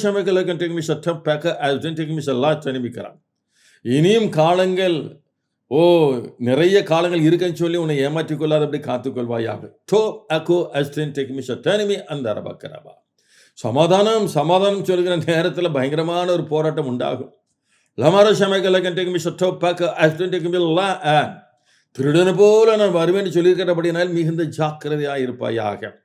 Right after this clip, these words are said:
Shopaka, ஓ, உன் அறையை கட்டிக்கொள்வாயாக. Lamara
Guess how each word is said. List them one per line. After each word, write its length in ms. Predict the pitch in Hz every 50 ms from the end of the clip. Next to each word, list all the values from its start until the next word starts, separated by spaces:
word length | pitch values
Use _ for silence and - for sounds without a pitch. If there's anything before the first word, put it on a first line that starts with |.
| _ _ _ _ _ - - -
Shopaka, 500 | 185 202 196 202 - 190 185 185 185 180
ஓ, 300 | 180 175 139 - 151 -
உன் 200 | - 110 120 127
அறையை 520 | 131 - 175 190 202 202 202 196 190 - - -
கட்டிக்கொள்வாயாக. 1000 | 185 175 156 - 190 185 185 180 175 170 160 156 147 135 127 117 107 107 - - - _ _ _ _ _ _ _ _ _ -
Lamara 360 | 101 120 156 185 190 185 202